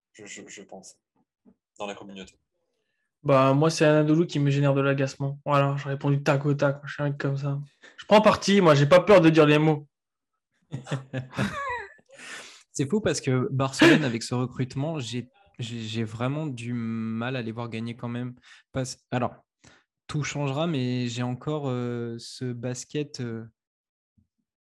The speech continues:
Speaker 3: tellement cérébral de la part de Sarras que ça en devenait, euh, trop stéréotypé et pas franchement tape à l'œil. Et, et,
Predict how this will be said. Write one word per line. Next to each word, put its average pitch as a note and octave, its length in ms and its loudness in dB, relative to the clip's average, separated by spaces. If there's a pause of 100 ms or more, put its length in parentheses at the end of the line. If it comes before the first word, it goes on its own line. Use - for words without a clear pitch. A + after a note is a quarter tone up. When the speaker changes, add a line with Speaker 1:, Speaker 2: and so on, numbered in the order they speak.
(460)
Speaker 3:
tellement D3+ 320 -4
cérébral C#3 640 -8
de B2+ 80 -8
la A2+ 160 -8
part B2 240 -10
de A#2 320 -12
Sarras B2 720 -8 (400)
que C3 120 -8
ça B2+ 200 -8
en B2+ 180 -4
devenait, C3 560 -4
euh, B2 100 -4
trop - 320 -12
stéréotypé C#3+ 920 -8
et A#2+ 60 -6
pas C3+ 240 -12
franchement - 680 -12
tape C3 240 -10
à B2+ 80 -6
l'œil. D#3+ 260 -6 (560)
Et, B2 640 -4
et, A#2+ 120 -8